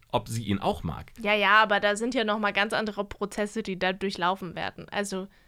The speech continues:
Speaker 2: ich sag mal, dieser Filterprozess ist, glaub ich, schon effizienter, wenn ich den erstmal swipe und ich erstmal schaue, ob ich den überhaupt gut finde, ob er meinen Test besteht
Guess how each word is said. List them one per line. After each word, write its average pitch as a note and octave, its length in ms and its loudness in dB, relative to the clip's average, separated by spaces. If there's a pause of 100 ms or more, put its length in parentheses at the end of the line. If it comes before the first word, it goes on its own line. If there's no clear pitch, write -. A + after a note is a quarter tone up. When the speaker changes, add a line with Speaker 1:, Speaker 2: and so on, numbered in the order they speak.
(1120)
Speaker 2:
ich A3 140 -6
sag A#3+ 140 4
mal, A#3+ 100 4
dieser G#3+ 220 4
Filterprozess A#3+ 920 -2
ist, - 140 -10
glaub G#3+ 180 4
ich, A3 120 -2
schon A#3 260 0
effizienter, A3+ 680 0
wenn A3 140 -2
ich - 160 -6
den B3+ 160 2
erstmal - 300 2
swipe A#3 500 4
und G#3+ 320 -4
ich A3 140 -4
erstmal A3 220 2
schaue, A3 160 4
ob - 140 0
ich B3+ 140 -4
den D4 140 4
überhaupt C4 260 6
gut C4 140 -2
finde, C#4+ 260 2
ob A3+ 80 4
er A3 80 0
meinen G#3+ 240 2
Test B3+ 260 -2
besteht A#3+ 380 0